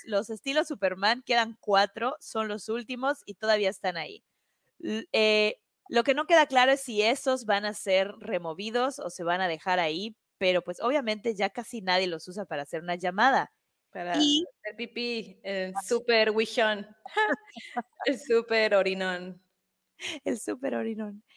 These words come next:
Speaker 1: Y, eh, pues, finalmente implica, sí implica el fin de una era porque los teléfonos, esos teléfonos de paga públicos están siendo reemplazados por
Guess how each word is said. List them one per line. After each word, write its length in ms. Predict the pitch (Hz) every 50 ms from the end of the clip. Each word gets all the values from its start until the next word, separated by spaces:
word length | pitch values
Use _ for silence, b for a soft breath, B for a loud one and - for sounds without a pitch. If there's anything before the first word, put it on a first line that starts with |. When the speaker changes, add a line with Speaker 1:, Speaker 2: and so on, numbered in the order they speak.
| b b b b _ _ _ _ _ _ _ _ _ -
Speaker 1:
Y, 400 | 269 269 269 277 269 269 - _ -
eh, 440 | 240 247 247 247 247 247 240 240 226 - _
pues, 240 | - 254 254 - -
finalmente 1000 | - 269 254 254 269 285 294 285 269 269 269 254 233 269 254 233 214 185 - -
implica, 560 | - 220 220 196 - 240 262 - - 269 - - -
sí 180 | - - 285
implica 320 | 285 294 262 311 302 - 302
el 60 | -
fin 160 | - 262 254
de 60 | 262
una 200 | 262 233 208 190
era 140 | 190 214 226
porque 340 | 220 226 196 185 - 190 180
los 360 | 196 185 180 175 - - -
teléfonos, 960 | - 196 190 190 196 214 214 - 277 254 233 208 196 - - - - - - _
esos 240 | - - 202 - 240
teléfonos 380 | - 220 196 202 220 208 202 180
de 80 | 180
paga 320 | - - 185 185 185 185 185
públicos 540 | - 196 185 180 185 180 175 - 185 202 -
están 340 | - 202 - - 214 220
siendo 340 | 214 - - 208 202 208 220 214
reemplazados 800 | 208 190 175 - 175 160 160 - - 190 175 175 180 190 - -
por 280 | - 175 160 156 156